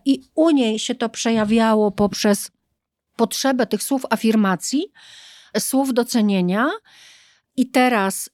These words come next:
z jednej strony właśnie widziałam, jak ona to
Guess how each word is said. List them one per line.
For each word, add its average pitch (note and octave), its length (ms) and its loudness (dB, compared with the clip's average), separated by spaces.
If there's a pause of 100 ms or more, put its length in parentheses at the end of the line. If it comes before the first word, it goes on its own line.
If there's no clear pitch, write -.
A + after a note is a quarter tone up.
z G3 140 -4
jednej A#3 500 2
strony G3+ 760 0 (120)
właśnie A3+ 420 0
widziałam, A3+ 640 0
jak G3 240 -4 (100)
ona A3 680 0 (100)
to - 240 -2